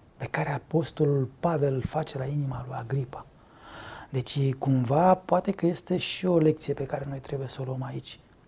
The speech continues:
Un apel direct făcut la inima ascultătorului, nu? „Crezi tu, Agripa, în proroci?” „Știu că crezi.” Deci, cumva, Pavel a dorit să,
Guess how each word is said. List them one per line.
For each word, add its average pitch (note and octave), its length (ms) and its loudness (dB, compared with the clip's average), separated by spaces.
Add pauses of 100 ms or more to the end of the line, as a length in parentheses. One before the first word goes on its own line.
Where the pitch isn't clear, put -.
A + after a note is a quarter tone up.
Un B2+ 120 -2
apel G3 300 10
direct E3 480 6 (200)
făcut D#3 340 2
la E3+ 120 12
inima F3+ 280 10
ascultătorului, C#3+ 880 6 (380)
nu? E3 300 8 (840)
„Crezi F#3+ 480 12
tu, G#3+ 160 12
Agripa, G#3+ 480 12
în G3+ 80 12
proroci?” A3 400 10
„Știu F#4 340 12
că F4+ 180 12
crezi.” C#3+ 500 8 (800)
Deci, - 200 0
cumva, C3 560 4 (520)
Pavel G#3 340 10
a E3 80 12
dorit E3 260 10
să, F#3+ 340 8